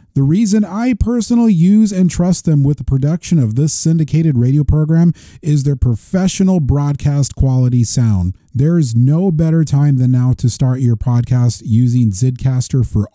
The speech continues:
all your needs. Go to zencastr dot com slash pricing and use my code fatherhood, and you'll get thirty percent off your first month of any Zencastr paid plan.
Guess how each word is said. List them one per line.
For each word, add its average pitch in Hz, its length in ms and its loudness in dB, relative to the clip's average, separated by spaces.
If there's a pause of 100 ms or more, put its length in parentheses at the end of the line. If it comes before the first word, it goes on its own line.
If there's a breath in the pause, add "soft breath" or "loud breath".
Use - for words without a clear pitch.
all 131 380 2
your 113 200 2
needs. 104 520 0 (440 loud breath)
Go 131 220 0
to 143 160 -2
zencastr 170 1040 0
dot 127 320 -2
com 131 420 2 (300 soft breath)
slash 143 720 -2 (340 soft breath)
pricing 139 800 0 (400 soft breath)
and 117 220 0
use 143 360 0
my 139 280 0
code 120 500 0 (380)
fatherhood, 120 920 0 (320 soft breath)
and 113 120 2
you'll 120 120 2
get 120 220 -4
thirty 151 220 0
percent 160 380 0
off 131 240 -4
your 110 100 2
first 156 440 -2
month 147 280 2
of 104 240 -4
any 202 240 2
Zencastr 139 800 0
paid 123 360 0
plan. 95 460 -2